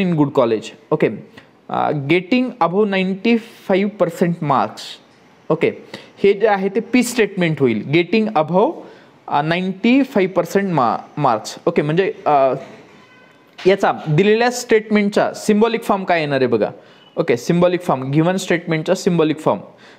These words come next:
P is necessary condition. ओके, नेसेसरी कंडिशन म्हणजे इम्प्लिकेशन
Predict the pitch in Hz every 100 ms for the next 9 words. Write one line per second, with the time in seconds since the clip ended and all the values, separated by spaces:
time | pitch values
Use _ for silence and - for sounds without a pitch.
0 | _ _ _ _ 220 208 254 - - _
1 | _ - - _ _ - - 214 208 208
2 | 240 330 - 330 320 285 269 247 180 123
3 | 101 - _ - 208 180 117 - 175 208
4 | 269 262 302 294 262 269 254 269 262 247
5 | 269 - 226 226 226 180 156 123